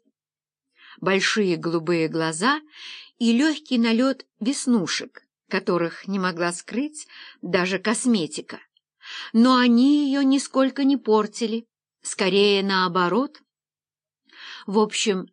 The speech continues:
Джейн Адамс имела отличную, привлекательную, располагающую к себе внешность, но определенно обладала и пылкостью, которую Мелвин намеревался из нее извлечь.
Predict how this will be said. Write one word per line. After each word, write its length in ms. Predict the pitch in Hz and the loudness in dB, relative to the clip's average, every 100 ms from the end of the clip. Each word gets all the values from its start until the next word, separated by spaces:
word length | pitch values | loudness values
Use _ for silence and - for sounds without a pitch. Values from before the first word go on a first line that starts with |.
| - | -10
Джейн 460 | 170 185 202 185 - | -4 0 0 -2 -2
Адамс 560 | 214 240 160 - - - - - | -2 -2 -4 -8 -12 -16 -20 -10
имела 400 | 175 202 208 190 | -2 0 0 0
отличную, 760 | 180 214 262 277 - 220 220 214 | -2 -2 -2 -2 -2 0 0 -2
привлекательную, 1120 | 214 202 175 170 226 269 - 175 165 160 160 - - - | -2 -2 -4 -2 -2 -2 -6 -6 -6 -6 -8 -12 -12 -4
располагающую 1040 | 233 - 240 254 214 180 156 147 - 165 | -4 -2 -2 -2 0 -2 -2 -4 -4 -6
к 80 | 160 | -6
себе 400 | - 175 170 156 | -6 -2 -2 -4
внешность, 840 | 160 196 285 277 - 151 147 - - - - | -4 0 0 -2 -6 -6 -8 -12 -20 -20 -4
но 160 | 220 240 | 2 2
определенно 680 | 233 214 190 220 311 262 240 | 2 -2 0 0 2 0 0
обладала 560 | 190 202 180 247 233 | -2 -4 0 0 0
и 200 | 220 - | -4 -8
пылкостью, 840 | 226 294 294 - - - - - _ _ - - - | -4 -2 -2 -4 -12 -12 -12 -14 _ _ -20 -16 -8
которую 440 | 196 190 180 170 | -4 -2 0 0
Мелвин 500 | 170 175 175 233 269 _ | -2 -2 -2 -2 -4 _
намеревался 720 | 208 196 180 160 156 175 214 | -6 -2 -2 -2 -4 -4 -4
из 120 | 202 | -2
нее 300 | 214 214 247 - | -2 0 -2 -2
извлечь. 720 | 262 220 226 156 - - | -4 -2 -2 -2 -6 -12